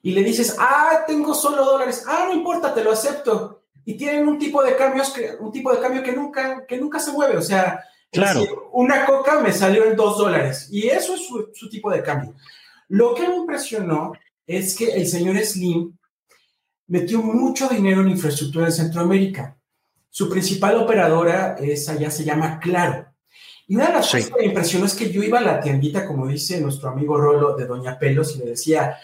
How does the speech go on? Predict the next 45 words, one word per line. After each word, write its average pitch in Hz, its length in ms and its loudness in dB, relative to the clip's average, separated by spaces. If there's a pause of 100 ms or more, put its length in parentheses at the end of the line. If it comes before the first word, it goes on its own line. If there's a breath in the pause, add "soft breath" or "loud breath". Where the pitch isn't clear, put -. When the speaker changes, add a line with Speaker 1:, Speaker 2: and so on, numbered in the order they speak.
(280 loud breath)
Speaker 1:
"¿Me 139 100 4
das 165 200 4
un 254 140 2
gancito?". 156 840 0 (360 soft breath)
Y 185 160 -12
te 190 220 -2
cobran, 208 560 2
¿se - 140 -2
acuerdan 349 300 0
en 220 120 2
México 214 400 0
que - 260 -6
muchas, 208 720 -2
eh, 135 260 0
telefónicas 160 840 0 (320 loud breath)
quisieron 202 420 0
meter 185 280 0
la 185 80 0
opción 180 300 -2
de 175 80 0
pagar 156 420 2
con 175 160 2
el 143 120 0
celular? 135 640 -2 (200)
No 185 200 2
Speaker 2:
Correcto. 320 260 0
Speaker 1:
metiendo 262 140 2
tu 240 140 0
tarjeta 185 440 0
de 156 100 2
crédito, 156 320 -2
sino 151 500 0
Speaker 2:
No, 147 120 0
no, 107 120 4
no. 220 80 2
Speaker 1:
cargándotelo 214 800 2
tu, 123 320 -10
a 135 160 -8
tu, 120 220 -18 (340 soft breath)
a 139 160 -6
tu 143 100 -8
saldo. 170 360 2
Speaker 2:
A - 20 2
tu 170 60 2
saldo. 113 480 0